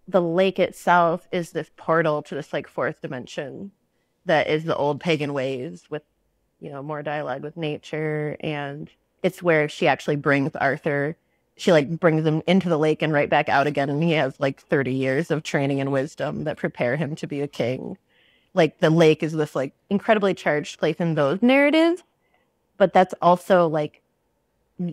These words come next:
it was this political repurposing of a previous character. And I'm trying to find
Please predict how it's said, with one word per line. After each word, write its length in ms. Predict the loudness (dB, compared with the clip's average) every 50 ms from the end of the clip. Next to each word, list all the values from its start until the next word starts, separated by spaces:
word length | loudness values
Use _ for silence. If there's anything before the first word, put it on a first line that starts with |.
| -8 _
it 160 | 0 2 4 6
was 220 | 6 6 6 4
this 160 | 0 -2 -2 _
political 580 | -2 -2 -2 -2 -2 _ -6 -6 -6 -8 -8
repurposing 880 | -8 -10 -10 -10 -10 -12 -12 -10 _ -16 -14 _ -12 -10 -10 -10 -10 -6
of 140 | -6 -6 -6
a 60 | -6
previous 420 | -8 -8 -10 -8 -8 -10 -10 -12 -14
character. 640 | _ -12 -10 -10 -10 _ _ -16 -14 -14 -12 -10 -8
And 200 | -4 -4 -4 -4
I'm 80 | -6 -10
trying 320 | -8 -8 -8 -6 -6 -8 -8
to 80 | -10 -8 _
find 380 | -6 -6 -6 -6 -8 -10 -10